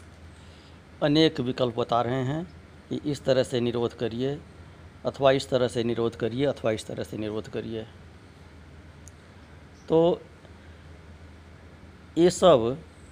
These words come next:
वैकल्पिक भी हैं और एक साथ भी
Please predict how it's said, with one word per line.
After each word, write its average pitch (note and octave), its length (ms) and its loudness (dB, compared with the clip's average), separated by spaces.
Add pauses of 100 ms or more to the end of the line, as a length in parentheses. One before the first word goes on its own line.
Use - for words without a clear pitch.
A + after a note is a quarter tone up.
(120)
वैकल्पिक C3+ 720 2
भी C3 220 2
हैं B2 340 -2 (840)
और D#3 600 4 (360)
एक D3+ 260 0
साथ A2+ 380 -2
भी G2 280 -8